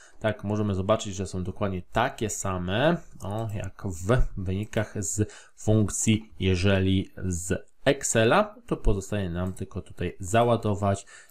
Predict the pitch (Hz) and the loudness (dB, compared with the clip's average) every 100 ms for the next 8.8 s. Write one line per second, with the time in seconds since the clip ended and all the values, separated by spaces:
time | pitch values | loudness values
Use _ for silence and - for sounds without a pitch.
0 | - 87 92 78 - - - 117 110 - | -8 0 0 0 -6 -12 2 2 2 -2
1 | - - 113 127 110 104 98 95 117 98 | -10 0 2 4 4 2 0 0 0 0
2 | - - 98 131 123 92 95 98 107 110 | -4 -4 2 2 0 -4 -4 -4 -2 -2
3 | 143 - - _ _ - 113 104 92 87 | -2 -8 -20 _ _ 0 2 2 2 4
4 | 113 143 123 - - 110 131 123 104 101 | 4 2 -8 -10 -6 -4 -2 -4 -6 -6
5 | 98 104 104 - 160 113 110 143 127 117 | -6 -6 -8 -4 0 0 0 -4 -2 0
6 | 117 117 - 120 107 104 110 107 - 98 | 2 2 0 -4 0 0 0 -4 -6 -8
7 | - 104 107 107 104 98 98 101 110 104 | -6 -8 -6 -6 -4 -2 -2 -2 -4 -4
8 | 95 98 92 92 - 92 80 | -2 -2 0 -2 0 -2 -4